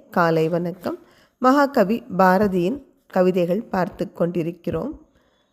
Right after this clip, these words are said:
பிற நாடுகள் என்னும் தலைப்பில் அமைந்த மாஜினியின் பிரதிக்ஞை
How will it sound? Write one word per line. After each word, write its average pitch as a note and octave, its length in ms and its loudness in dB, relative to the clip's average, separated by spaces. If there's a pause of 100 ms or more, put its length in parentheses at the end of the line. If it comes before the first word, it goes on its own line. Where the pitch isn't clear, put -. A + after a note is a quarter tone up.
(420)
பிற C#4+ 360 2
நாடுகள் G#3 760 0
என்னும் F3+ 420 -2
தலைப்பில் F3+ 680 -2
அமைந்த F3 640 -6 (460)
மாஜினியின் G#3 1000 -2 (340)
பிரதிக்ஞை E3+ 720 -2